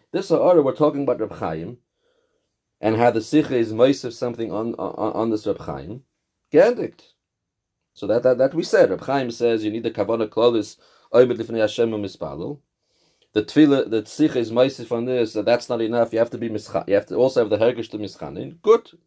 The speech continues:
End of that discussion. Now, how to resolve the Lashon in Alter Rebbe Shulchan Aruch that tefillah b'lei kavana eina klum,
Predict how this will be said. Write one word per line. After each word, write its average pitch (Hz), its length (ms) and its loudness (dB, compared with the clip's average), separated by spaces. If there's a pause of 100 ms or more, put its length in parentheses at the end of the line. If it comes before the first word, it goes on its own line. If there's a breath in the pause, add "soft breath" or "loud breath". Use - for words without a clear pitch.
(100)
End 131 200 2
of 135 80 -4
that 117 180 0
discussion. 110 540 -12 (380 soft breath)
Now, 123 280 2
how 127 120 6
to 135 100 4
resolve 113 460 4
the 95 60 -8
Lashon 123 280 0
in 110 120 -6
Alter 101 220 -2
Rebbe 117 120 -4
Shulchan 107 280 -10
Aruch 110 360 -2 (520 soft breath)
that 101 120 -2
tefillah 127 240 0
b'lei 117 160 2
kavana 117 360 0
eina 113 240 0
klum, 113 400 0